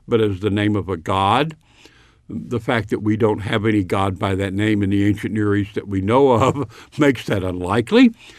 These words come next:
But, you know, they've attempted to argue around that. But now, you know, we're twenty, thirty years down the road after that discovery,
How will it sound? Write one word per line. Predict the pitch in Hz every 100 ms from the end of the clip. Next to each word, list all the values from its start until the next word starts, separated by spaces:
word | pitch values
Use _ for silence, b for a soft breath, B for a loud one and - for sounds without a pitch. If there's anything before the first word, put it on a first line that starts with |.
| B B -
But, | 160 175 120
you | 139 175
know, | 151
they've | 147 139
attempted | - 170 156 143 120
to | 143
argue | 135 120 131 120 123 123
around | 107 113 120 131 127
that. | 110 101 104 113
But | 139 151 - B B
now, | 156 160 214 208 143 131 123 _
you | 151 135
know, | 123 127
we're | 131 123
twenty, | - - 147 131 123
thirty | - 131 120
years | 120 123 101
down | 113 113
the | 110
road | 98 120 127 113
after | 107 104 120
that | 107
discovery, | 107 98 - 131 117 113